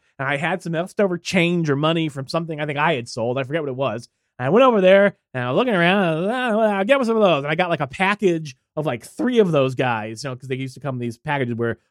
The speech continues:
multiple packets would be sorta, you know, uh, packaged together where you could tear 'em off of each other. And I got, like, three of those. I'd never had 'em before, and I got into it. And at first, I didn't realize the stick was edible. By the time you're done, you realize that there's,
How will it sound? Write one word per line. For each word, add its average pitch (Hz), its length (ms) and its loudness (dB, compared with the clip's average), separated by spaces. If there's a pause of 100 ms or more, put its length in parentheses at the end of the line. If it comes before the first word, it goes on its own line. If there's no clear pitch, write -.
multiple 131 380 0
packets 127 640 -4
would 113 140 -4
be 113 140 -4
sorta, 120 340 0 (400)
you 127 40 -4
know, 101 140 -4 (420)
uh, 123 140 -4
packaged 160 440 2
together 127 280 2
where 104 80 -4
you 110 60 -4
could 98 140 -10
tear 143 220 0
'em 127 100 0
off 127 180 2
of - 60 -10
each 101 140 -6
other. 87 180 -6 (420)
And 143 100 4
I 147 80 6
got, 165 120 6
like, 139 100 0
three 233 220 4
of 180 100 8
those. 190 220 10
I'd 156 100 4
never 185 160 8
had 185 160 6
'em 175 80 0
before, 135 320 -4
and 135 100 -4
I 131 180 -4 (440)
got 175 440 -4
into 202 300 2
it. 139 160 -4
And 170 80 -8
at 165 140 0
first, - 240 0
I 190 60 2
didn't 202 180 2
realize 180 320 -4
the 147 60 -16
stick - 260 -6
was 120 120 -10
edible. 123 460 -2 (800)
By 185 200 0
the 180 80 -6
time 202 160 -2
you're 113 120 -8
done, 196 300 -2
you 120 100 -4
realize 160 480 0
that 165 180 -14
there's, 127 240 -10